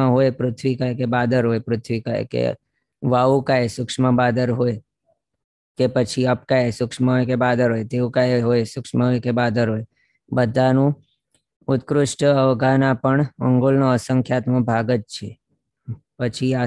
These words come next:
સાધારણ વનસ્પતિ કાંઈ ભલે સૂક્ષ્મ હોય કે બાદર હોય, એની પણ ઉત્કૃષ્ટ અવગાહના અંગુલનો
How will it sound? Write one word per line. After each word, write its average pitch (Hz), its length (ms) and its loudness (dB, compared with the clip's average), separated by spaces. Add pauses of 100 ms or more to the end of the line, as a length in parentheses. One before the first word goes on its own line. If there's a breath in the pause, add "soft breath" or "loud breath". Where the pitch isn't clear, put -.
સાધારણ 127 560 2
વનસ્પતિ 127 560 0
કાંઈ 120 240 -2
ભલે 123 280 2
સૂક્ષ્મ 131 340 -4
હોય 131 160 2
કે 127 160 0
બાદર 123 340 2
હોય, 113 140 -2 (400)
એની 135 400 4
પણ 139 260 2
ઉત્કૃષ્ટ 131 480 -2 (120)
અવગાહના 127 560 2 (360)
અંગુલનો 131 400 4